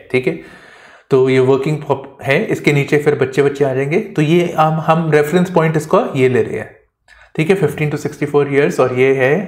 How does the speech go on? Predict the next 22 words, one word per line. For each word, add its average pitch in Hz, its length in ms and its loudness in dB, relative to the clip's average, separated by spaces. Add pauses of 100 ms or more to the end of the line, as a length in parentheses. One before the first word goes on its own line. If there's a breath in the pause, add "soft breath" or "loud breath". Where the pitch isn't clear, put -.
हम, 117 140 -6 (180)
हम 120 180 -2
अभी 117 180 -4
है 135 160 -2
ट्वेंटी 117 400 -4
ट्वेंटी 117 320 -4
में। 151 220 -6 (320 loud breath)
मीन 143 220 0
एज 147 160 2
अभी 139 160 0
बताया 131 280 0
गया 131 140 0
था 147 140 -2 (140)
ट्वेंटी 123 300 -2
नाइन 120 280 -4
ईयर्स 117 220 -4
है, 151 100 -2 (220)
अभी 131 180 0
न्यूज़ 135 260 -2
में 117 60 -2
आया 107 140 -4
था। 107 180 -14